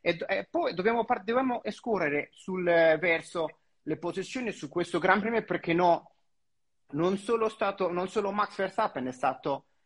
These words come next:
eh, ha fatto una buona gara, anche perché Charles Leclerc ha fatto tutto quello che poteva fare,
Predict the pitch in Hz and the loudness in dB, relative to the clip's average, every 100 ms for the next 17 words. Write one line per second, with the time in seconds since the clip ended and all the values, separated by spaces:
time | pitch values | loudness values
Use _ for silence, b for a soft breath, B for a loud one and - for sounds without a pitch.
0 | _ - 117 117 113 110 113 110 - 104 | _ -2 0 0 0 -2 -4 -4 -6 -6
1 | 135 123 117 113 113 110 110 147 101 95 | -6 -6 -8 -10 -8 -6 2 2 2 0
2 | 104 110 - - 107 - - 139 117 - | -4 -4 -10 -10 -10 -10 -2 -2 0 0
3 | 170 147 - - b b _ 190 - 117 | 2 2 -2 -20 b b _ -4 -2 -6
4 | 127 - 127 - 113 135 127 123 123 113 | -6 -8 -8 -8 -2 0 0 0 -4 -2
5 | 135 113 113 123 123 123 127 - | 0 0 4 8 8 6 2 -6